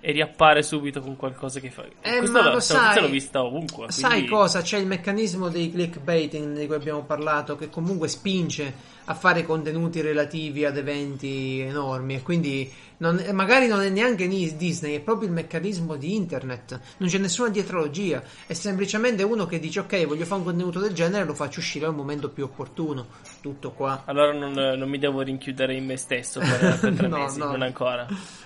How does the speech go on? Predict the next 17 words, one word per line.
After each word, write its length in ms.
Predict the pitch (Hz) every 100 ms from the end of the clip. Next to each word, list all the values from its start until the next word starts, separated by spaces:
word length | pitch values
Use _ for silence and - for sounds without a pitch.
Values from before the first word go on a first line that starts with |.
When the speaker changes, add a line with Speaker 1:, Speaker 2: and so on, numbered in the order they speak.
| -
Speaker 2:
No, 180 | 175 170
ma 80 | 175
poi 120 | 269
ne 80 | 175
parleremo 540 | 160 143 170 160 131
della 200 | 135 143
tua 140 | 143 147
fobia 360 | 156 135 143
di 100 | 139
Star 200 | 139 139
Wars, 260 | 131 135 -
io 60 |
non 100 | 185
vedo 180 | 131 147
l'ora 240 | 151 151 160
che 200 | 165 143
esce. 280 | 143 -